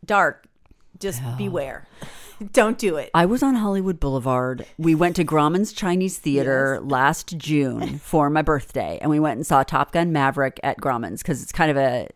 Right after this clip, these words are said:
Speaker 2: imax theater. We came out of there, and it wasn't even, like, late, late. It was just, like, dinner time late.
Speaker 1: Yeah.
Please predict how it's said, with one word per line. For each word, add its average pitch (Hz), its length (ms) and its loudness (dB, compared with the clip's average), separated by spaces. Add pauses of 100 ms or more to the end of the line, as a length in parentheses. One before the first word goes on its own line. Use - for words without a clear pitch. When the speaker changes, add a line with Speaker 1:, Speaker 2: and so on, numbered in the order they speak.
Speaker 2:
imax 113 400 -4
theater. 71 380 -10 (640)
We 202 140 0
came 285 160 2
out 285 160 4
of 247 80 6
there, 160 460 10
and 175 100 4
it 165 100 6
wasn't 240 420 6
even, 220 400 2
like, 160 300 4
late, 202 280 2
late. 151 360 -2
It 214 140 2
was 277 180 2
just, 247 280 -2
like, 233 160 6
dinner 247 240 2
time 135 260 -2
late. 113 380 -8
Speaker 1:
Yeah. 151 220 -10